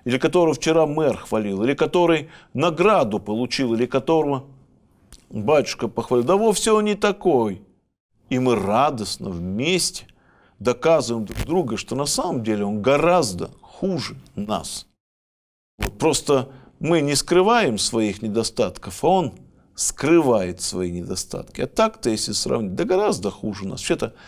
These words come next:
награждать и хвалить надо было нас, но мы люди скромны, не то что этот выпендрёжник, выскочка. Вот. И нам обоим, всем троим, всем четверым, пятерым, шестерым,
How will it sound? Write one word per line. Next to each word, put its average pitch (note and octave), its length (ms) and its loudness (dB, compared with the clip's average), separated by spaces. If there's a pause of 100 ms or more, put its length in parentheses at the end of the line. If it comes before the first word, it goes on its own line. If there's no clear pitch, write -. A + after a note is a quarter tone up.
(260)
награждать C#3+ 720 2
и B2+ 40 -2
хвалить C#3 380 0
надо B2+ 240 2
было B2+ 300 4
нас, D3+ 320 0
но C#3 80 -4
мы D#3 140 0
люди C3 200 -2
скромны, F#3 540 0
не F#3+ 160 -6
то D#3 160 -4
что - 180 -8
этот - 320 -8 (460)
выпендрёжник, C#3 920 2
выскочка. - 600 -4 (1000)
Вот. G2 540 -4
И G#2+ 240 -2
нам A2+ 640 -2
обоим, F#2+ 760 -2 (440)
всем A2 340 -2
троим, G#2+ 600 -4 (380)
всем F3 360 0
четверым, F#3+ 720 2
пятерым, D#3 580 2
шестерым, D3 760 0